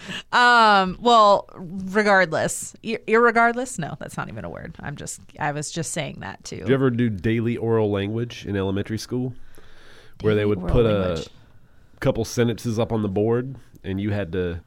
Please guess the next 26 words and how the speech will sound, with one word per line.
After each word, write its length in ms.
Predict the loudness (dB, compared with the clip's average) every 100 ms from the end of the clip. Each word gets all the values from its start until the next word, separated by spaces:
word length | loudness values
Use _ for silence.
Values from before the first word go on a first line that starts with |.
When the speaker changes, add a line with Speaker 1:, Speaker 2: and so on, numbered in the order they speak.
| -6
Speaker 2:
go 200 | 0 0
through 460 | 0 -2 0 2 0
and, 120 | 0
like, 180 | -4 -4
mark 400 | -2 -2 -2 0
out 400 | 0 0 -2 0
where 120 | 0
the 80 | 2
punctuation 680 | 0 -2 -2 -4 -2 -6
was 140 | -6 -4
wrong 240 | -2 2
Speaker 1:
Oh, 260 | 4 4 4
Speaker 2:
and 80 | 4
Speaker 1:
yeah. 240 | 2 0 -6 _
Speaker 2:
where 120 | -2 -2
the 60 |
grammar 440 | 0 0 0 0 -2
was 200 | -2 -2
wrong. 260 | -4 -4 -8 _ _ _ -2
Without 360 | 2 4 2
fail, 580 | 0 2 4 2 -2 -8 _ _ _ 4
irregardless 760 | 6 6 4 4 2 -2 -2
was 140 | -4 -2
on 120 | 0
the 60 | 0
board 420 | 0 0 0 -4